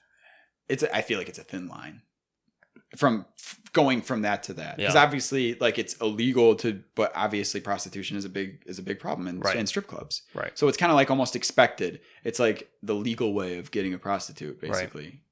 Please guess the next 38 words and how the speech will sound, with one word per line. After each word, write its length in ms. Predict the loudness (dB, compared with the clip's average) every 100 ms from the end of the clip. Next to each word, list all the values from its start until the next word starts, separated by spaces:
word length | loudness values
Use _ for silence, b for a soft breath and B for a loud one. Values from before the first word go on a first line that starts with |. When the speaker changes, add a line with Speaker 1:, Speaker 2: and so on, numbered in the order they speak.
| _
Speaker 1:
It's, 120 | -2
like, 140 | 0 2
not 180 | 0 2
outwardly 540 | 2 2 -2 -2 -2
saying, 300 | -2 -2 0
"I 120 | 0
will 120 | -2 2
fuck 260 | 4 4
you 60 | 0
if 80 | -4
you 60 |
give 120 | -2
me 80 | 0
money," 280 | 2 2 2
but 160 | 0 -2
then 200 | -2 -4
it's, 180 | -6
like, 280 | -8 -10 -14 _ _ _ _ _ _ -4
Speaker 2:
Right. 240 | -4 -4 -8 _ _
Speaker 1:
they're 100 | -6
getting 220 | -2 -2 0
enough 240 | 0 0
money 180 | -2 0
and 80 | -2
then 100 | -4
they're 100 | -6
like, 180 | -6 0
"Oh, 40 |
I'll 100 | 0
fuck 220 | 0 -4
you, 80 | -4
but 100 | -6
instead 240 | -6 -8 -8
I'll 60 |
just 140 | -10 -10
drug 260 | -10 -10 -14
you 100 |
and 140 | -16